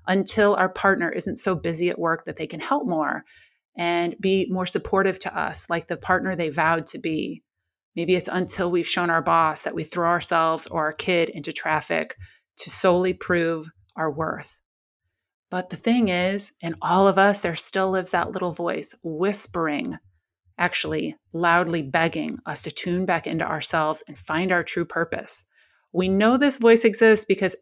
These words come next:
every once in a while we hear the whisper and we begin to hunt for a scrap of spiritual guidance through self-help books, blogs, masterclasses, retreats, and Oprah reruns.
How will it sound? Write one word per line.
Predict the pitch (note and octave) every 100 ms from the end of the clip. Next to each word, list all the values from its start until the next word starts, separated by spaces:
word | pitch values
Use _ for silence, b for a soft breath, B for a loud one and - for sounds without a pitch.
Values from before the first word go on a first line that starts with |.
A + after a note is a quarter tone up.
| -
every | F#3+ A3+ A#3 B3+
once | A#3 A#3 A#3
in |
a | G#3
while | G3+ G3+
we | F#3+
hear | F#3+ F#3+
the | F3
whisper | F3+ - - - _
and | F3+
we | E3+
begin | F3 F3 D#3+
to | D#3
hunt | - G3 D#3+ -
for | D3+
a | D3+
scrap | - F3 F3 F3+
of | -
spiritual | - - F3 G#3 B3
guidance | A3+ E3 E3+ F3 E3+ - B B B B
through | - D#3+ D3
self-help | - A3 A#3 A3 G#3+
books, | F#3+ F#3 F3+ -
blogs, | E3 E3+ E3 D#3+ D3+ - -
masterclasses, | D#3+ D#3 D3+ - D#3+ D#3+ D3 - D#3 C3+
retreats, | C#3+ - E3+ D#3+ D#3 - -
and | D#3
Oprah | E3 D#3 D#3
reruns. | - - - - A#3 -